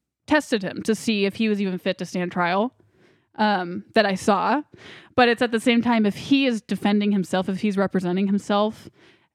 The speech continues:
and I'm s-, uh, you know, assuming that he's someone who thinks he can literally get away with murder and thinks he's so smart that he can talk his way out of mur-, like, the, having murdered people,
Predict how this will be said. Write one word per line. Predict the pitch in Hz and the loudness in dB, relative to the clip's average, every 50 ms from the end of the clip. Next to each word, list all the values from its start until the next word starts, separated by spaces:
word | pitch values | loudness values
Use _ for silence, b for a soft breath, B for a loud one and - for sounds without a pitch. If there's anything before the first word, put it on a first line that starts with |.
| b b - | b b -4
and | - 226 220 | -2 0 0
I'm | 214 208 | 0 0
s-, | 190 - | -2 -4
uh, | - 240 247 247 226 - | -2 0 0 -2 0 0
you | 254 247 | 0 2
know, | 226 196 190 | 2 2 2
assuming | 208 208 - - - 233 226 226 226 | 0 0 -2 0 0 2 2 2 2
that | 220 214 | 2 0
he's | 202 196 - 220 208 - | 0 0 -2 -2 -2 0
someone | - 220 208 202 202 196 190 196 | 0 2 2 4 4 2 2 2
who | 185 180 - 220 208 202 180 175 | 0 2 2 2 2 2 2 0
thinks | 175 - - 220 220 214 | -2 -2 0 0 0 0
he | - 240 | -2 -2
can | 220 - 214 202 | -2 -2 -2 -2
literally | 185 196 196 196 202 202 202 | 0 -2 0 0 0 0 0
get | 190 190 190 | 0 0 0
away | 190 175 180 180 | 0 0 0 0
with | 190 185 180 196 | 0 -2 -2 -2
murder | 180 170 175 180 196 202 220 - _ - | -2 -2 -2 -2 -2 -4 -4 -6 _ -4
and | - 208 202 | -2 -2 -2
thinks | - 214 196 202 - | 0 -2 -2 -2 -2
he's | - 208 196 | -2 -2 -2
so | - 196 190 | 0 -2 -2
smart | 185 - 202 190 185 - | -2 -2 -2 -2 -2 -2
that | 190 | -4
he | 190 - 214 196 | -2 -2 -2 -2
can | - 196 202 185 - - _ _ _ _ _ _ - | 0 -2 -2 -2 -4 -8 _ _ _ _ _ _ -4
talk | - 196 190 190 | 0 0 0 0
his | - 196 190 | 0 -2 0
way | 190 180 175 | 0 -2 -2
out | - - 185 185 | -2 -2 -2 0
of | 185 185 | 0 0
mur-, | 185 175 170 170 - - | 0 0 -2 -4 -6 -6
like, | - 196 196 185 | -6 -6 -6 -4
the, | - 208 180 | -6 -4 -2
having | 202 202 190 190 185 | 0 0 0 0 -2
murdered | 170 170 175 180 190 208 208 | -2 -2 -4 -4 -4 -6 -4
people, | - 240 226 226 - 254 262 269 277 | -2 -4 -2 0 2 2 2 0 -2